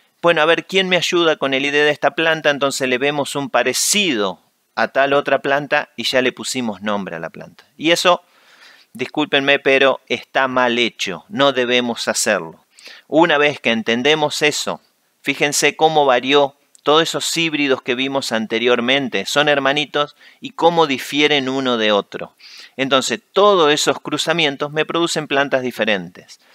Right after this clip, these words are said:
Entonces, si el viverista me dice, "Esto se llama así", listo, ese es el nombre. Pero cuando no tenemos el nombre, no intentemos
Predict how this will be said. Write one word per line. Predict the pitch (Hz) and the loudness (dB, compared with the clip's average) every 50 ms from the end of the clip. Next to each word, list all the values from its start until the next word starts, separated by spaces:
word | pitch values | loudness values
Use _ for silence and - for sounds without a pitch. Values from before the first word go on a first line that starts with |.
| - - - - - | -20 -20 -16 -10 -6
Entonces, | 135 139 131 117 - 104 85 - | -2 0 0 0 -2 -4 -8 -6
si | - - 165 165 160 139 101 82 _ _ | -2 0 2 2 2 2 0 -2 _ _
el | - 113 120 120 | -4 -2 -2 0
viverista | 123 135 131 131 135 139 160 156 143 - - - 104 90 82 - | 0 0 2 2 2 2 2 2 0 -2 -6 -8 -8 -8 -6 -6
me | 98 117 120 | -4 -4 -2
dice, | 131 135 120 - - - - - | 0 -2 -2 -2 -4 -6 -4 -2
"Esto | - 165 160 - - 143 - | -2 -2 -2 -2 -6 -6 -6
se | - 123 | -4 -4
llama | 113 - 127 117 120 120 113 | -4 0 0 0 2 0 0
así", | - - 185 220 247 202 _ _ _ _ _ _ _ _ _ _ _ _ _ _ _ | 0 0 -2 0 -2 -2 _ _ _ _ _ _ _ _ _ _ _ _ _ _ _
listo, | - 120 113 - - - - - | -8 -8 -8 -8 -6 -8 -6 -4
ese | - 151 151 - 147 | -2 -2 0 0 -2
es | 135 - 135 | -2 -2 -2
el | 127 123 | -2 0
nombre. | 117 113 101 92 82 - - 85 _ - | 0 0 0 -2 -4 -12 -14 -16 _ 0
Pero | 139 135 135 131 | 2 2 2 2
cuando | - - 131 131 131 127 127 135 | 2 2 0 2 2 2 0 0
no | 147 160 185 220 240 233 | 0 2 2 2 2 2
tenemos | - - 143 143 151 160 156 151 - - | 0 -2 -2 0 0 -2 -2 -4 -6 -6
el | 127 117 117 123 | -6 -4 -4 -2
nombre, | 143 165 175 143 110 95 95 98 | -2 -2 -4 -4 -8 -8 -8 -8
no | 113 135 147 156 | -4 -2 0 0
intentemos | 170 175 160 - 139 123 123 123 113 - 160 165 143 113 98 95 87 - - | 0 -2 -2 -2 -2 -2 -2 -2 -2 0 0 0 0 0 -4 -6 -6 -10 -16